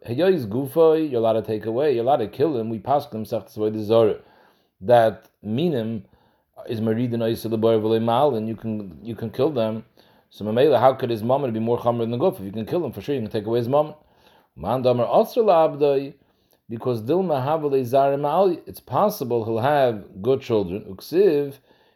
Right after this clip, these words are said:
Yochen Rasha V'Tzadik Yilbash, that a Rasha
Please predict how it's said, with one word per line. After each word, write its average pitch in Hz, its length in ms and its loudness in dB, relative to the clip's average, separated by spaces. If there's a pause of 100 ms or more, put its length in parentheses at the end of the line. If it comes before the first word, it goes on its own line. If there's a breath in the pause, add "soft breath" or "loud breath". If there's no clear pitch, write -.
(140 soft breath)
Yochen 160 400 4
Rasha 170 420 2
V'Tzadik 165 480 -2
Yilbash, 202 500 -2 (200)
that 123 140 0
a 120 40 0
Rasha 131 580 0